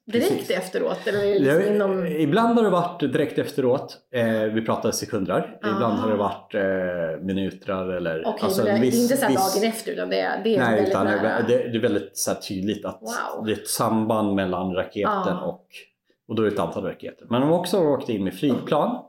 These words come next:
Speaker 1: Fick en rysning.
Speaker 2: Och man, eh, eller speciellt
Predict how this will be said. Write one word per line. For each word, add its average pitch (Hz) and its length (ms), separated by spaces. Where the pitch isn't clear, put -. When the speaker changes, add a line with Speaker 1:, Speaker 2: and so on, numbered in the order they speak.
Speaker 1:
Fick - 100
en 170 120
rysning. 170 260
Speaker 2:
Och - 240
man, 113 140
eh, 113 60
eller 143 260
speciellt 156 420